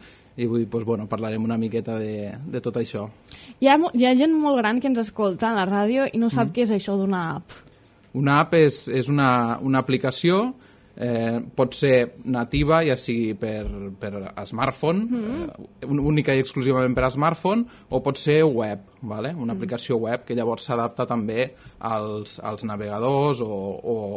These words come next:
Speaker 1: o a les aplicacions. Llavors això, pues, te permet interactuar amb, amb la xarxa a través de, de l'smartphone i, i, bueno, hi ha aplicacions per a, per a tot, com bé comentaves,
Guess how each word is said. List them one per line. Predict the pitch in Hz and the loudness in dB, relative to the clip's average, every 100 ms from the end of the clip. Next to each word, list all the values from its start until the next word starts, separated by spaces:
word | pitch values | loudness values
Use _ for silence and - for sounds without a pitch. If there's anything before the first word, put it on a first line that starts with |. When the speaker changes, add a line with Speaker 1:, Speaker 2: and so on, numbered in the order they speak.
| - | -6
Speaker 1:
o | - | -6
a | 110 | -6
les | 104 | -6
aplicacions. | 107 110 101 110 - 107 110 - - - - | -8 -10 -10 -10 -8 -8 -10 -14 -20 -20 -8
Llavors | 117 120 | -4 0
això, | 131 131 131 | 0 0 0
pues, | 127 143 - | 0 -2 -2
te | 143 | -2
permet | 127 123 127 | 0 0 0
interactuar | 131 127 135 131 135 131 127 127 127 123 120 127 | 0 0 0 0 0 2 4 6 6 4 2 0
amb, | 120 117 117 123 117 | -2 -2 -2 -4 -4
amb | 117 | -2
la | 123 | -2
xarxa | 120 147 143 - 156 165 190 - - | -2 -2 -2 0 2 0 -2 -12 -6
a | 123 | -2
través | 120 113 117 | 0 2 2
de, | 120 123 117 117 120 | 4 4 2 0 -2
de | 127 | -2
l'smartphone | 120 113 135 151 - 165 180 202 - - - | -2 -2 0 -2 0 2 2 0 -4 -18 -20
i, | - 113 107 104 101 101 - - | -8 -6 -4 -4 2 2 2 -8
i, | 117 | -10
bueno, | 104 98 101 - | -8 -10 -10 -8
hi | 113 | -4
ha | 107 | -2
aplicacions | 117 120 120 131 120 - | 0 0 0 -2 -2 -2
per | 123 | -2
a, | 117 113 107 | -2 -2 -4
per | - 123 | 0 0
a | 101 | 2
tot, | 151 151 | 0 0
com | 143 | 0
bé | 123 | 2
comentaves, | 120 123 123 143 151 185 196 | 2 2 2 2 2 0 -4